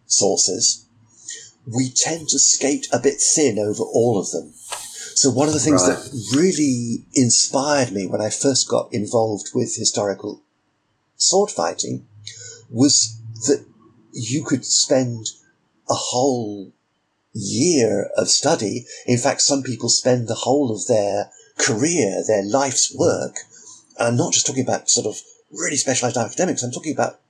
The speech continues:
Speaker 1: people who do historical sword fighting. And there, there are people who are rapier fencers, and they may basically do Capo Ferro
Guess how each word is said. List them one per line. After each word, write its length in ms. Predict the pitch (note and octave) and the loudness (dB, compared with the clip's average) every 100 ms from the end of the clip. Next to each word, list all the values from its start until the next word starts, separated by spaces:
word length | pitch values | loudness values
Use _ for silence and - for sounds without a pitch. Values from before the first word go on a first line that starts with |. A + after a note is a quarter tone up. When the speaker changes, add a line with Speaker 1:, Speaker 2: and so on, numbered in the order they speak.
| _ | _
Speaker 1:
people 220 | - G3+ D3+ | -10 -6 0
who 120 | B2 | 2
do 200 | C3 G#3 | 2 2
historical 420 | - C3 C3 A#2+ B2+ | 0 2 2 0 0
sword 200 | F3+ - | 0 -2
fighting. 360 | - - C3+ - - - | -4 -4 -8 -10 -12 -6
And 180 | - D#3 C#3 | -2 -2 0
there, 180 | F#3 F#3+ - | 0 0 -2
there 180 | C3 E3 | 0 0
are 40 | |
people 240 | E3 F#3+ F#3 | 0 -4 0
who 140 | E3 | 4
are 100 | D#3 | 4
rapier 320 | D#3+ F3 C3 | 4 2 0
fencers, 500 | G#2+ G2 G2+ A#2+ C3 - - - | -2 -2 0 0 0 -2 -6 -2
and 160 | C#3 C3+ | 0 2
they 200 | E3+ C#3+ | 0 2
may 260 | F3 F3+ C3 | 2 2 2
basically 520 | D#3 F3+ - - B2+ | 2 2 2 0 -2
do 180 | B2 C3+ | 4 2
Capo 300 | C3+ C3+ C3 | 2 0 0
Ferro 440 | B2 F3 F2+ - | 2 2 2 -2